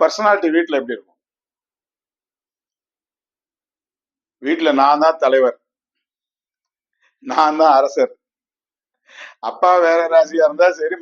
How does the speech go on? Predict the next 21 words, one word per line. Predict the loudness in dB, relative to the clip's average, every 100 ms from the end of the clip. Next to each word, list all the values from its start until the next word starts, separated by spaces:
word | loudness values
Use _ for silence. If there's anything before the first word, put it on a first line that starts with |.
| -2
மகன் | 0 -2 -2
சிம்ம | -4 0
ராசி | 0 -2 -4
பண்ணா | -2 0 0
இவரு | 0 0 0
தானா | 2 2 0
அந்த | 2 2
அரசர் | 0 0 -2
ஆயிடுவார். | -2 -4 -8 _ _ _ _ _ _ _ _ _ _ _ _ _ _ _ _ _ _ _ _ _ _ _ _ _ -14
அந்த | -2 2 2 2 0 -2 -2
தானாவே | 0 2 2 0 0
"நான் | 0 2
தான் | 0 -2
வீட்டுல | -8 -4 0
தலைவர், | 0 0 0
நான் | -2 0
தான் | 0
அரசர்", | -2 -8 -12 _ _ _ _ _ _ _ _
எல்லாம் | -6 0 0 0
தன்னுடைய | -2 -2 -4
குடிமக்கள் | -4 -2 -2 -4